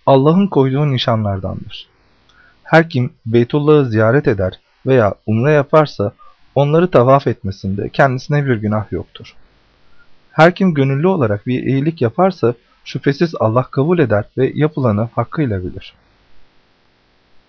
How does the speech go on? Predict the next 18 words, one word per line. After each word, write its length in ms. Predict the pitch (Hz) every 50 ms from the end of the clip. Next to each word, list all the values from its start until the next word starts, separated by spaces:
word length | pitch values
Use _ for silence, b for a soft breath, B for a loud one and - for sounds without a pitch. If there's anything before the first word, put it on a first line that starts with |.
| _ _ _ _ _ _ _ _ _ -
İndirdiğimiz 640 | 135 143 156 175 190 180 190 180 170 151 143 - - -
açık 320 | 117 - - 185 - -
delilleri 560 | 127 123 123 120 110 104 98 95 95 95 117 - _ _ _ -
ve 80 | 127 127
kitapta 460 | 127 - - - 143 143 - - 160
insanlara 600 | - 120 120 120 - 143 139 135 139 135 127 -
apaçık 400 | 123 - - 151 131 - 113 117
gösterdiğimiz 680 | 110 107 113 - - 127 123 113 - 110 110 117 - -
hidayet 400 | 113 107 120 123 131 143 151 -
yolunu 300 | 120 104 101 90 90 92
gizleyenlere 720 | 101 117 131 135 127 147 143 143 139 127 113 107 117 139 139 - _ _ _ _ _ _ _
hem 180 | - 147 160 156 -
Allah 380 | - 110 104 92 104 127 143 - -
hem 200 | 135 131 127 110
de 160 | 101 92 98
bütün 320 | 110 - - 156 123 107
lanet 300 | 110 113 110 117 151 156
ediciler 600 | 156 135 127 123 117 113 107 110 117 123 123 -